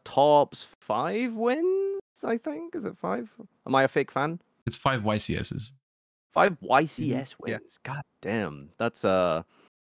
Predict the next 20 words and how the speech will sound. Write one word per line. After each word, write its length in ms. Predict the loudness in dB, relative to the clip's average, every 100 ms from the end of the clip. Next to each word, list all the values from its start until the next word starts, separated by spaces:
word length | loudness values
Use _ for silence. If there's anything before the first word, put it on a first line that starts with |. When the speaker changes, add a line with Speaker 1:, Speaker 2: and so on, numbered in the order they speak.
| _ _
Speaker 1:
that's 200 | -2 2
like, 280 | 2 2 0
you 120 | -6
could 180 | -8 -8
c-, 80 | -10 -10
<sighs> 200 | -14 -8
that's 140 | -4 2
not 140 | 6
a 40 | 8
lot, 240 | 8 6
to 60 | 2
be 80 | -4
fair. 140 | -2
You 80 | -2
can 140 | -2
count 200 | 0 0
on, 100 | 2
like, 140 | -2 -2
one 160 | -2
hand. 320 | -2 -4 -6